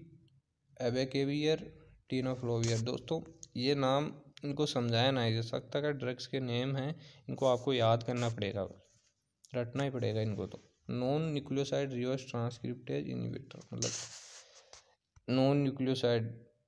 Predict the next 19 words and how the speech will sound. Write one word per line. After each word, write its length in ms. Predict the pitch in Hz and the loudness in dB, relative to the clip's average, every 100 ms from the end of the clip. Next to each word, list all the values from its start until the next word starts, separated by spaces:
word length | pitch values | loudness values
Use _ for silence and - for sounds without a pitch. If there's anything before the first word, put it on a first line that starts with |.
| _ _ _ 107 | _ _ _ -2
reverse 320 | 120 123 123 | 2 2 4
transcriptase 760 | 127 120 123 120 127 135 123 113 | 4 4 2 -6 0 2 2 2
enzyme 260 | 117 123 | 2 0
होता 240 | 120 113 123 | 0 0 0
है, 60 | |
उसको 220 | 139 - | -2 -2
inhibit 320 | 113 101 104 - | -2 0 -2 -6
करने 300 | - - - | -8 -8 -8
वाले 160 | 95 | -6
enzyme 280 | 85 - 107 | -6 -6 -6
हो 120 | 95 | -4
गए। 200 | - 62 65 - _ _ _ _ _ _ - | -4 -4 -6 -10 _ _ _ _ _ _ -12
Neviropine, 1000 | - 131 131 131 131 139 143 156 156 165 - - _ _ _ _ - | -4 0 2 2 2 2 0 -2 -2 -6 -10 -20 _ _ _ _ 0
Aphorobinase, 960 | 120 120 131 135 139 143 147 151 143 - - - _ _ _ _ _ - | 0 2 2 2 2 2 2 0 -2 -10 -14 -20 _ _ _ _ _ -8
Delawridine। 840 | 123 120 120 123 123 120 123 120 117 - - - _ _ _ _ _ _ _ _ _ _ _ _ _ _ _ _ _ _ _ _ _ _ _ _ _ _ _ _ _ _ _ - - 123 | 2 4 6 4 2 2 2 0 -2 -8 -18 -20 _ _ _ _ _ _ _ _ _ _ _ _ _ _ _ _ _ _ _ _ _ _ _ _ _ _ _ _ _ _ _ -20 -8 -2
And 340 | 131 135 131 | 0 0 -2
सी 340 | - - 147 | -4 -2 2
है 100 | 160 | 4
हमारा 300 | 151 151 147 | 4 4 2